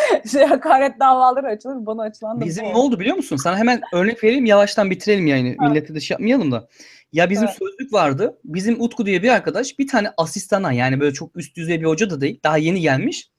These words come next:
Speaker 2: Ama a-, çevresi sağlam. Ne yazmış biliyor musun? "Gay olduğundan şüphelendiğim hoca." Fatih
Speaker 1: Baba
Speaker 2: abi
Speaker 1: hikayesi
Speaker 2: sitemin
Speaker 1: sayılmaz.
Speaker 2: ortağı, e, yardımcı abim yani ortak değil mi? Birlikte iş yapıyoruz.
Speaker 1: Hı hı.
Speaker 2: Fatih abi beni aradı. "Burak," dedi, "polis bizi çağırıyor." "Ne oldu abi?"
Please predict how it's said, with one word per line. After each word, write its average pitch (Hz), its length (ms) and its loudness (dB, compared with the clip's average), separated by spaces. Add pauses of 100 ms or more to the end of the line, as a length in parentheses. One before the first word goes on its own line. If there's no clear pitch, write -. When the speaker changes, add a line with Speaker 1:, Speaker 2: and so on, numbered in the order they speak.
(160)
Speaker 2:
Ama 254 400 2
a-, 175 140 0 (280)
çevresi 185 380 0
sağlam. 190 420 0 (560)
Ne 226 80 4
yazmış 262 360 4
biliyor 285 100 -2
musun? - 400 -6 (100)
"Gay 285 260 0
olduğundan 180 440 0
şüphelendiğim 269 680 2
hoca." 151 280 0 (1500)
Fatih 208 260 4
Speaker 1:
Baba 254 120 6
Speaker 2:
abi 254 180 -2
Speaker 1:
hikayesi 262 180 -6
Speaker 2:
sitemin 226 280 -4
Speaker 1:
sayılmaz. 196 240 0
Speaker 2:
ortağı, 185 380 -6 (140)
e, 143 80 -10
yardımcı 160 680 -2
abim 120 280 -4
yani 104 160 -10
ortak 139 360 -6
değil 160 180 -8
mi? 131 40 -8
Birlikte 151 280 -6
iş 135 160 -2
yapıyoruz. 226 300 -8 (140)
Speaker 1:
Hı 240 60 -8
hı. 240 140 -8 (120)
Speaker 2:
Fatih 240 240 2
abi 247 80 -2
beni 285 140 2
aradı. 240 260 0
"Burak," 262 300 0
dedi, 165 260 -2
"polis 208 300 -2
bizi 202 180 -8
çağırıyor." 131 420 -4
"Ne 185 80 -2
oldu 262 180 2
abi?" 247 320 2